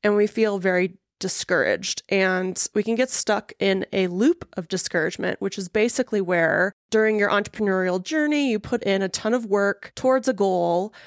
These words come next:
and it requires, you know, a considerable amount of effort and time and resources, and you're working hard, and you have these certain expectations of what is going to come from that. And normally, our expectations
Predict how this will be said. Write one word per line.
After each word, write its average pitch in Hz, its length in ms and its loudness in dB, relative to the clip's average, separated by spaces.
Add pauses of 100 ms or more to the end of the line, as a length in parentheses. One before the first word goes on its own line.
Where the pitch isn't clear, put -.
(260)
and 185 460 2
it - 140 0
requires, 180 960 0
you 240 100 0
know, 147 240 -2
a 185 60 -2
considerable 285 640 2
amount 208 320 2
of 196 140 -4
effort 220 380 0
and 180 160 -2
time 202 420 0
and 180 180 -6
resources, 214 760 0
and 190 140 -6
you're 175 160 -4
working 226 320 -2
hard, 202 600 2
and 196 140 0
you 196 80 2
have 233 340 -2
these 240 180 -2
certain 220 340 0
expectations 214 1200 -2
of 185 180 -2
what 180 280 -2
is 196 140 -4
going 190 280 -6
to - 120 -10
come 240 260 -2
from 185 280 -6
that. 170 360 -2 (260)
And 208 240 -2
normally, 226 800 2 (440)
our 233 140 0
expectations 240 1200 -2